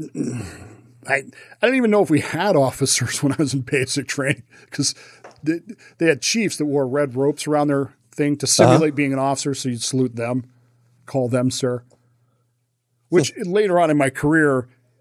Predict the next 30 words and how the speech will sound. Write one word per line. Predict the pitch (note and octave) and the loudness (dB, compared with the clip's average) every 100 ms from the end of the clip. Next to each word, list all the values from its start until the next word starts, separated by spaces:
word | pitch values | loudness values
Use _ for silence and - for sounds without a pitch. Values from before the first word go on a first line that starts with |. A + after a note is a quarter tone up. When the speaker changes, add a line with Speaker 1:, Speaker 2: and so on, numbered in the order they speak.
| _ _ - | _ _ -4
Speaker 1:
came | E3 C#3+ C#3+ | 0 2 2
to | C#3+ | 2
be, | C3+ C3 C3 C3 | 2 2 2 2
uh, | A#2+ A#2+ A#2+ - | 2 -2 -4 -8
rather | C#3+ C#3+ C3 | 0 2 2
ridiculous, | A#2+ B2 D3 C3+ B2+ A#2+ | 0 0 0 0 -4 -4
but | - | -2
at | C3 | -2
the | - | -2
time | - C#3+ A#2 A#2 | -2 -2 -2 -6
it | G#2+ | -8
was, | A2+ G2+ - | -8 -10 -8
you | C3 | -8
know, | F#2+ A#2 _ _ D#3 - | -8 -14 _ _ -8 0
it | D#3+ | 0
was | C3 | 2
kind | C3+ | 2
of | A#2 | 2
important. | A2 B2 C3+ | 0 -2 0
Anyway, | G3+ E3 - - _ _ | 0 0 -4 -20 _ _
th-, | A3 C4 | -6 -4
so | F#3+ G#3 G3+ | 0 2 2
all | A3 A3 | 2 4
of | E3+ | 4
that | D#3+ | 2
to | D#3 | 0
say | - D3 | 2 2
that | C#3 | 2
today, | - D3 D3 C#3 | 2 2 2 0
today, | C3+ - G#3 D3+ - | 0 2 4 2 -2